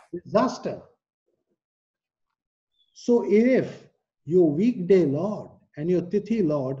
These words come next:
are one and the same, oh my God, that means they are adversely conjoined in a yoga, some sort of Panchanga Gandanta. It is some kind of a Gandanta happening, like a fire sign, water sign Gandanta. What's a Gandanta?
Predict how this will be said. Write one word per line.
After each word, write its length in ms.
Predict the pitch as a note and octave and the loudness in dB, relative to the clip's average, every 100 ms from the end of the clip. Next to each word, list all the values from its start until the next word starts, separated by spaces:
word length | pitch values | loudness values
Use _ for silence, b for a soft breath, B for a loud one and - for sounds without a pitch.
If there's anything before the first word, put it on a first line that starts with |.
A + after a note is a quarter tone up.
| C#3+ | -8
are 160 | C#3+ | -6
one 300 | A#2+ C3+ G#3 | -4 -4 -4
and 140 | G#3 C3+ | -6 -6
the 120 | A#2 | -10
same, 640 | - - F3 G#3 C#3+ - _ _ _ _ _ _ _ _ _ _ _ | -14 -6 -4 -4 -4 -10 _ _ _ _ _ _ _ _ _ _ _
oh 160 | E3+ F#3 | -2 0
my 200 | C#3+ B2 | -2 -6
God, 440 | A#2 D3 D#3+ - - _ _ _ _ _ _ A2 | -4 -2 -2 -6 -12 _ _ _ _ _ _ -8
that 300 | D3 D#3 C3+ | -6 -4 -6
means 580 | D3+ G3+ A#3+ G#3+ - - _ _ _ B2+ | -2 0 0 -2 -6 -20 _ _ _ -2
they 80 | D#3+ | 0
are 140 | F3 F3 | 0 -2
adversely 640 | D3 C#3 D#3 G#3 G#3 A3+ | -6 -2 0 0 0 -4
conjoined 520 | - F3 C#3+ C#3+ E3+ F3+ | -4 -4 -2 -2 0 0
in 120 | F3 | 0
a 40 | |
yoga, 400 | D#3+ G3 F#3 D#3+ C3+ | 2 2 2 -2 -4
some 260 | G3 G3+ | -4 -6
sort 280 | - E3 D#3 | -4 -4 -4
of 200 | F3+ - | -6 -8
Panchanga 720 | D#3+ D3 C3+ F#3+ G3 G3 F#3+ | -6 -6 -2 -2 -2 0 -2
Gandanta. 760 | C#3+ E3 F3 G#3 A3 G3 D3+ - b b - | -2 -2 0 2 0 0 -4 -8 b b -2
It 100 | F3+ | 0
is 120 | F#3 | 0
some 200 | G3+ G3 | -2 -2
kind 120 | G#3+ | -2
of 100 | G3 | -2
a 40 | F#3+ | -2
Gandanta 640 | D#3 F3+ F#3 G#3+ A3+ G#3 | -4 -2 -2 -2 -2 -2
happening, 500 | F#3 G3+ G3 D3+ A#2+ b b b | -2 -2 -4 -4 -6 b b b
like 200 | D#3+ D#3+ | -4 -2
a 60 | F3+ | -4
fire 460 | - E3 F3+ G3+ | -4 -2 2 0
sign, 420 | F3 G3 G3+ G3 F3 | -2 -2 0 0 -2
water 280 | F#3 G3+ | -2 -2
sign 340 | F#3+ G3+ G3+ F#3+ | -2 -2 0 0
Gandanta. 540 | G3+ G#3+ A3 F#3 C#3+ | 0 0 -2 -4 -4
What's 260 | E3 A3+ C4+ | -2 0 0
a 60 | |
Gandanta? 560 | B3 C4 B3 A#3 F3 - | 0 2 2 2 -2 -8